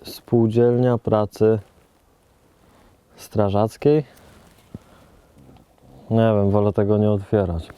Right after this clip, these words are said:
Była to Nysa jeszcze tego typu, że nie miała w ogóle drzwi bocznych. Tam możecie widzieć takie,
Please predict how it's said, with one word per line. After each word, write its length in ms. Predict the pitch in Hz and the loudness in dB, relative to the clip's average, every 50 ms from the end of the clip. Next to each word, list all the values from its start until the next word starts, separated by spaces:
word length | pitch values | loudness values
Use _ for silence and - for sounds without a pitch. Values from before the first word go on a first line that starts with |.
| - - - - - _ _ _ - - - - - | -20 -20 -20 -20 -20 _ _ _ -20 -18 -10 -2 0
Była 420 | 127 127 123 127 127 127 120 117 | 2 4 4 4 4 4 2 0
to 120 | 117 - 123 | 0 0 0
Nysa 340 | 127 131 127 - - 127 120 | 0 0 0 0 0 0 -2
jeszcze 240 | 117 - - 120 | -2 -2 -2 -2
tego 260 | - 127 117 113 117 107 | 0 0 0 0 0 0
typu, 300 | - 139 123 - 131 117 | 0 -2 -2 -2 -2 0
że 120 | 127 123 | 2 2
nie 120 | 123 123 | 2 2
miała 260 | 120 120 117 113 113 107 | 2 2 2 2 0 0
w 80 | 110 | 0
ogóle 320 | 113 113 110 113 113 113 107 | 0 0 2 2 2 2 0
drzwi 240 | 104 104 107 110 | 0 -2 -2 -2
bocznych. 480 | 101 101 104 101 - - 151 165 175 170 - _ - - - | 0 0 0 -2 -2 -2 0 0 0 0 -4 _ -20 -12 -4
Tam 140 | - 120 113 | -2 0 0
możecie 500 | 113 117 117 113 107 113 110 101 - 107 | 2 2 2 2 2 0 0 0 0 -2
widzieć 360 | 101 107 104 107 107 95 - | 0 0 0 0 -2 -2 -2
takie, 400 | - 104 101 - - 104 104 101 | -2 -4 -2 0 0 0 0 0